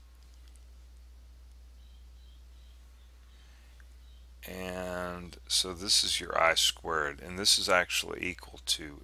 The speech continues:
n times n plus one times two to the n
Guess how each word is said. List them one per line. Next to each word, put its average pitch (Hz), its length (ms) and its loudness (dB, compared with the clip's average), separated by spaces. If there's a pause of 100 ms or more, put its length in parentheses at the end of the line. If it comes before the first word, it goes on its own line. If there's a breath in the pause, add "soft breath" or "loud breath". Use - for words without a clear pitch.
n 95 520 -6 (680 soft breath)
times 78 760 -4
n 101 480 -4 (760 soft breath)
plus - 460 0
one 92 720 -2 (1040 soft breath)
times 85 840 -2 (400)
two 123 300 -2
to - 220 -6
the 92 240 -10
n 85 480 -4